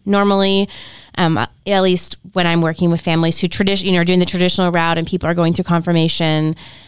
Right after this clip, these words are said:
um, for eighth grade, we encourage them to find a family friend, you know, a faithful Catholic that they look up to,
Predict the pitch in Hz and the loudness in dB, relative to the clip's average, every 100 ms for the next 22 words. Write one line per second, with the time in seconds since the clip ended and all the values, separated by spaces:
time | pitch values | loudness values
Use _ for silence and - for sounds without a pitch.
0 | - 175 147 147 - - - 170 170 175 | -6 -2 0 -2 -6 -14 -8 -4 -2 -2
1 | - 196 226 190 180 - - - - 196 | -2 0 2 2 0 -4 -18 -16 -10 0
2 | 214 190 185 240 311 269 - 175 175 185 | 2 2 0 2 2 2 -2 -2 -2 -2
3 | 185 190 175 175 196 - 185 180 175 180 | -2 0 2 2 0 0 -4 -2 0 0
4 | 196 - 170 170 170 170 - 175 170 170 | 0 0 0 2 2 2 -2 -2 0 0
5 | 165 175 170 214 220 165 170 190 175 175 | 0 -2 -2 -2 -4 -6 -6 -6 -6 -2
6 | 180 175 175 170 - 175 170 170 | 0 0 0 -4 -2 0 0 -2